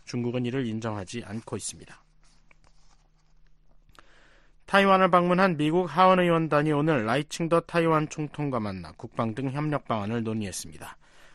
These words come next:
공화당 소속 마이클 맥콜 하원 의원, 영김, 조 윌슨, 앤디 바 하원 의원과 민주당 소속 지미 파네타,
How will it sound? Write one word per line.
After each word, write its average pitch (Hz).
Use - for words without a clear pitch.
공화당 160
소속 156
마이클 135
맥콜 147
하원 143
의원, 113
영김, 135
조 139
윌슨, 123
앤디 127
바 127
하원 131
의원과 113
민주당 151
소속 139
지미 151
파네타, 143